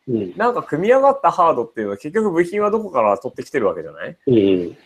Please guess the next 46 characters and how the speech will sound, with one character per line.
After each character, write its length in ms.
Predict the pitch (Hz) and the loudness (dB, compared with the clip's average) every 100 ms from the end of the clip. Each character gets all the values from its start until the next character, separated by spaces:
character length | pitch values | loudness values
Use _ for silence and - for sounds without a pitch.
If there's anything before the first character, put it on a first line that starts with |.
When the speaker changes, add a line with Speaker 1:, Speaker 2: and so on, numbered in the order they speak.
| _ | _
Speaker 2:
で、 80 | 156 | -14
そ 180 | - 202 | 0 2
れ 100 | 254 | 4
を 40 | |
自 160 | 185 131 | 4 2
分 160 | 214 | 0
で 80 | 233 | 0
組 220 | 233 156 | -2 -2
ま 60 | 240 | 2
な 100 | 220 | 2
い 80 | 160 | 0
と 80 | |
い 80 | 117 | -2
け 80 | 120 | -2
な 80 | 120 | -4
い 40 | |
っ 20 | |
て 80 | 117 | -6
い 20 | |
う 40 | 92 | -12
の 60 | |
は 60 | 87 | -4
マ 140 | 104 | -2
イ 60 | 180 | 0
ナ 100 | 202 | -2
ス 140 | 196 | -2
で、 240 | 170 147 - | 0 0 0
実 220 | 95 98 | -8 -8
は。 160 | 85 - _ _ - | -8 -10 _ _ -4
Speaker 1:
う 80 | 110 | -2
ん。 200 | 90 - _ _ _ _ - | -2 -6 _ _ _ _ -6
Speaker 2:
在 200 | 127 160 | 0 2
庫 100 | 175 | 2
を 40 | |
抱 220 | 151 147 156 | 2 2 2
え 20 | |
な 80 | 139 | 2
い 60 | |
と 60 | 120 | 2
い 20 | |
け 80 | 98 | -4
な 100 | 90 | -6
い 80 | 85 | -10
し。 180 | 101 95 | -14 -6
Speaker 1:
う 160 | |
ん 40 | 120 | -2